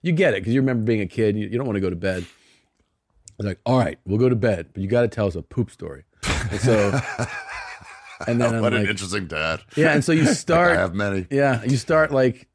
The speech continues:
Speaker 1: telling them, like, the things that stand out, and you're, you know, like, "Oh, this one time I shit my pants," and they, you're killing,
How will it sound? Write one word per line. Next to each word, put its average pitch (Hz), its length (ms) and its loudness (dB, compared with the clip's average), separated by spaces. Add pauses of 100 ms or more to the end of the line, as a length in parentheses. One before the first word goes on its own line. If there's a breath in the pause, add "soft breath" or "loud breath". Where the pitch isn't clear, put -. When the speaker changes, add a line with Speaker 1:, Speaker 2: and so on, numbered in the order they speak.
(140)
Speaker 1:
telling 139 300 0
them, 123 220 0
like, 107 340 -2
the 117 140 0
things 123 240 0
that 117 140 -2
stand 113 360 -6
out, 110 280 -2
and 123 100 -8
you're, 127 220 -4
you 127 100 -2
know, 107 120 -4
like, 95 200 -4
"Oh, 135 180 2
this 110 140 -4
one 123 160 -4
time 117 160 -4
I 104 80 -2
shit 107 180 -10
my 107 120 -8
pants," 104 340 -12
and 92 100 -6
they, 120 240 0 (280 soft breath)
you're 180 180 2
killing, 143 560 0